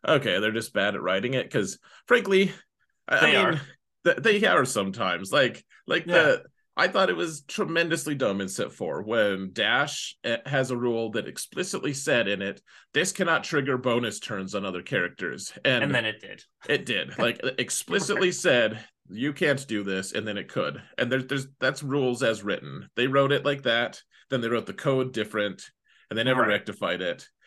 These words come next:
Speaker 1: That's annoying. That's dumb. That's frustrating. Whatever word you wanna use for it.
Speaker 2: Yeah.
Speaker 1: Um, that being said, <laughs> uh, the, th-, this actually is rules as written, as far as I can tell.
Speaker 2: <laughs>
Speaker 1: Uh,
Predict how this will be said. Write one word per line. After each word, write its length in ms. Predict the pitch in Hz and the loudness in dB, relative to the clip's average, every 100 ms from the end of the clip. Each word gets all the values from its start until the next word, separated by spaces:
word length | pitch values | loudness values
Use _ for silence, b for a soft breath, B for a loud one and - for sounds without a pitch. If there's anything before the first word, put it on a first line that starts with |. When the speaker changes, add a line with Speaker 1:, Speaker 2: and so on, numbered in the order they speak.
| b b - | b b -2
Speaker 1:
That's 220 | 123 123 | 0 0
annoying. 500 | 104 95 73 67 92 | -2 -2 -4 -8 -2
That's 240 | 113 117 95 | 0 0 -4
dumb. 440 | 95 90 90 95 | -6 -4 -6 -6
That's 160 | 95 - | -8 -6
frustrating. 640 | 98 87 87 90 85 80 - | -8 -8 -6 -6 -8 -12 -8
Whatever 320 | 101 104 98 | -4 -4 -4
word 180 | 92 80 | -4 -6
you 60 | 73 | -8
wanna 160 | 71 | -10
use 180 | 64 - | -12 -14
for 220 | - 60 | -10 -8
it. 200 | 73 - _ _ | -8 -10 _ _
Speaker 2:
Yeah. 220 | - - - - | -10 -10 -12 -10
Speaker 1:
Um, 320 | 90 64 - _ _ _ _ _ - | -10 -10 -16 _ _ _ _ _ 0
that 180 | 113 90 | 0 2
being 240 | 104 95 | -4 -4
said, 600 | - 85 147 110 110 127 - - | 0 4 6 6 2 -2 -6 -20
<laughs> 200 | _ - | _ -4
uh, 160 | - - - B B _ - | -4 -4 -6 B B _ 2
the, 520 | 131 120 107 101 - _ _ _ _ _ _ _ _ _ _ _ 139 | 6 8 6 4 0 _ _ _ _ _ _ _ _ _ _ _ -2
th-, 160 | - | -2
this 320 | - 143 190 - | 0 2 2 2
actually 520 | 120 117 - 113 107 110 | 0 -2 -4 -2 -2 0
is 520 | 170 139 104 95 - | 4 4 4 -2 -8
rules 440 | 101 104 98 98 | -4 -2 0 -2
as 200 | 95 90 | -4 -4
written, 280 | 92 85 95 | -4 -4 -6
as 100 | 85 | -8
far 200 | - 123 | 0 0
as 120 | 98 | 2
I 100 | 95 | 0
can 200 | 107 - | -2 -6
tell. 240 | - - - | -4 -2 2
Speaker 2:
<laughs> 40 | |
Speaker 1:
Uh, 160 | 120 | 0